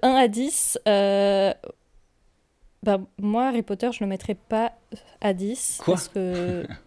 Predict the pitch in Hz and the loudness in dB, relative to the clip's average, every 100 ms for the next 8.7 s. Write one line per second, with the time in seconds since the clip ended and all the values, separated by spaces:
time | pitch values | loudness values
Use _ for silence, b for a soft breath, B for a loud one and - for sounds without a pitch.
0 | _ _ - - - 220 190 - 214 208 | _ _ -20 -10 -4 -4 -2 2 2 4
1 | 247 254 214 214 220 - 208 - 240 - | 4 6 2 2 -2 -4 -4 -2 -2 -4
2 | 220 240 247 - - b b b b _ | -4 -4 -4 -8 -16 b b b b _
3 | _ _ _ _ _ _ _ 208 202 196 | _ _ _ _ _ _ _ -2 0 2
4 | 190 196 185 - _ _ - - 208 202 | 2 0 -2 -8 _ _ -20 -4 -2 -2
5 | - - _ - _ _ - - - 220 | -6 -16 _ -20 _ _ -20 -16 -4 -4
6 | 262 - - - 208 180 180 180 180 180 | -2 -6 -8 -4 -2 -2 -4 -4 -4 -6
7 | - - - _ _ _ _ _ _ _ | -10 -20 -20 _ _ _ _ _ _ _
8 | _ - 214 196 - 208 | _ -10 -6 -4 -4 -2